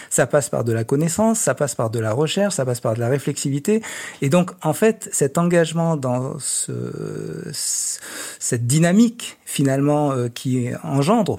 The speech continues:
aussi du plaisir, parce qu'on réussit mieux, parce qu'on comprend mieux ce qui se passe, parce que on arrive un petit peu mieux à, à maîtriser, euh, ce que l'on fait,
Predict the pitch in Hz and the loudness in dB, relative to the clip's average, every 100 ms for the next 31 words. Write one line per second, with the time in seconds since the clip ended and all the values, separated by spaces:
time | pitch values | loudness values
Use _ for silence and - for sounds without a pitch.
0 | - 143 120 139 123 120 151 196 247 175 | -6 -6 -4 -2 -4 -2 2 4 2 2
1 | 113 - 104 107 117 - 170 208 220 214 | -4 -4 -4 -2 -2 2 4 6 4 2
2 | 135 123 113 139 - 127 135 127 - 160 | -2 -4 -2 -2 0 0 2 0 -2 0
3 | - 208 196 - 123 - 139 135 - - | 2 2 2 0 -4 0 -2 -2 -8 -14
4 | - 131 120 135 139 135 - 127 139 151 | -6 0 0 2 0 0 -2 0 2 4
5 | 160 139 113 104 - - 117 147 175 - | 4 4 0 -4 -10 -6 2 4 4 2
6 | 175 147 175 175 135 117 117 - 131 120 | -2 2 4 4 4 2 0 0 0 0
7 | 120 185 226 | 2 2 2